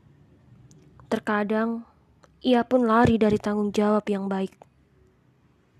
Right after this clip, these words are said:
dan menikmati hal-hal yang tak diinginkan.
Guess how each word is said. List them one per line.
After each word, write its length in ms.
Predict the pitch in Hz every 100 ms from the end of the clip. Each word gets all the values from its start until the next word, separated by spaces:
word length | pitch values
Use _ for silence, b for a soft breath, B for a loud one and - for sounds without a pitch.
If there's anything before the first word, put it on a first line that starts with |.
| -
dan 240 | 220 214
menikmati 560 | 214 208 - 214 226 220
hal-hal 400 | 196 196 196 220
yang 240 | 214 190
tak 160 | 208 214
diinginkan. 560 | 196 196 190 190 190